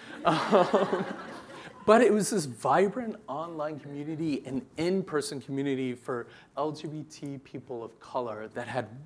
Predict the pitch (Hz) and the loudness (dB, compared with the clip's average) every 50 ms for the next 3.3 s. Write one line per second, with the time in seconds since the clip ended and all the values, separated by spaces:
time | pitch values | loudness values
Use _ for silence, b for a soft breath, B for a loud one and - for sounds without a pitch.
0 | - - 175 175 143 127 120 - - - - 135 123 113 - - - - - 196 | -4 2 4 4 4 4 2 -2 -4 -6 -4 -4 -6 -8 -10 -16 -18 -12 -10 -10
1 | 160 - - - 139 120 113 110 110 - 131 127 127 - B B B B B B | -10 -10 -12 -14 -14 -12 -12 -12 -12 -12 -12 -12 -12 -14 B B B B B B
2 | - - - 214 240 240 214 185 160 151 151 - 147 127 113 - - - 196 196 | -20 -8 -4 -4 -4 -2 -2 -2 -2 -2 -2 -2 -4 -6 -6 -6 -4 -4 -4 -4
3 | - - 110 101 104 107 | -4 -6 -8 -8 -8 -10